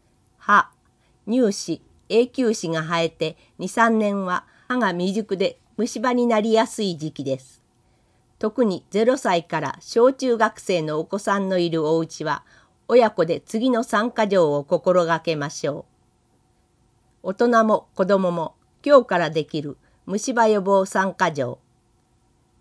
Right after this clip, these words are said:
一、毎日の歯磨き。フッ化物入り歯磨き粉で虫歯予防効果アップ。九歳頃までは大人が仕上げ磨きする。歯と歯の間は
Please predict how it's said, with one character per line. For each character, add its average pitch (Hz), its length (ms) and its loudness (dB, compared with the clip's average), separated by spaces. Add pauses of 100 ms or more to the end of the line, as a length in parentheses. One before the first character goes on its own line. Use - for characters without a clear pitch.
一、 180 380 -10 (400)
毎 226 200 0
日 226 300 -2
の 156 120 -4
歯 156 120 -8
磨 156 320 -4
き。 - 240 -20 (920)
フ 208 140 -2
ッ 214 140 -8
化 247 160 2
物 226 300 -4
入 214 160 -2
り 214 60 -2
歯 190 120 -4
磨 202 280 0
き - 140 -20
粉 170 160 -2
で 160 260 -4
虫 190 260 -6
歯 220 120 4
予 208 160 2
防 196 240 0
効 175 260 0
果 143 240 2
ア 160 40 2
ッ - 40 -16 (220)
プ。 120 140 -16 (1200)
九 269 200 -4
歳 254 320 0
頃 220 260 4
ま 160 140 -2
で 143 120 -4
は 135 240 -6 (180)
大 175 120 -4
人 233 120 2 (160)
が 226 100 2
仕 214 180 -2
上 208 100 4
げ 190 140 4
磨 170 300 -4
き - 120 -20
す 156 220 -10
る。 - 180 -14 (800)
歯 254 180 -2
と 220 120 0
歯 196 120 -2
の 165 180 -2
間 156 320 0
は 143 180 -4